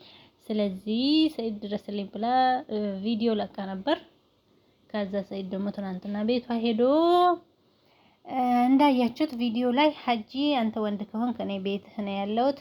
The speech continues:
እና በሽጉጥ ሽጉጥ ይዞ ሽጉጥ ከጫልቱ ስር ብር ሰርቆ ማለት ነው። ሐጂ ከሚስቱ ስር ሰርቆ ለሰኢድ ብሎ ሽጉጥ ገዛ ማለት ነው። እሱ ሰኢድ ልገለው ማለት ነው። እሱ እንደራሱ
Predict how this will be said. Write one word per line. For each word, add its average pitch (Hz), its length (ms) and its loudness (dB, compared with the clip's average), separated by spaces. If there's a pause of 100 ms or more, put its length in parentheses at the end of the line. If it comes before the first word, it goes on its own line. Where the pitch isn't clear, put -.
እና 202 200 -4 (680)
በሽጉጥ 233 540 -2
ሽጉጥ 262 360 -2
ይዞ 269 200 0 (1400)
ሽጉጥ 254 440 -4 (140)
ከጫልቱ 220 960 0
ስር 240 220 -2
ብር 226 300 -2
ሰርቆ 202 340 -4 (100)
ማለት 208 300 2
ነው። 208 140 2
ሐጂ 202 240 -2 (100)
ከሚስቱ 214 560 -6
ስር 339 200 -4 (880)
ሰርቆ 226 300 -4 (140)
ለሰኢድ 220 420 -2
ብሎ 208 220 -4
ሽጉጥ 202 360 -10
ገዛ 196 260 -6 (120)
ማለት 185 280 -2
ነው። 185 160 -4 (100)
እሱ - 160 -10 (180)
ሰኢድ 214 340 -4
ልገለው 208 480 0
ማለት 247 280 -4
ነው። 214 140 0
እሱ 202 200 -4
እንደራሱ 196 440 -2